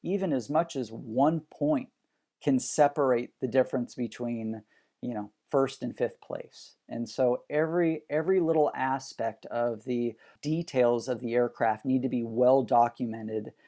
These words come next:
to convince the judges that you've done your homework. That's something that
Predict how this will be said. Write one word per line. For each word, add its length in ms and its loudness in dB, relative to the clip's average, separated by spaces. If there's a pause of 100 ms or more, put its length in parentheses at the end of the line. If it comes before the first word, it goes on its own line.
to 240 0
convince 400 0
the 120 0
judges 380 0
that 160 -2
you've 220 -2
done 180 2
your 160 -2
homework. 480 -12 (200)
That's 280 0
something 340 0
that 220 0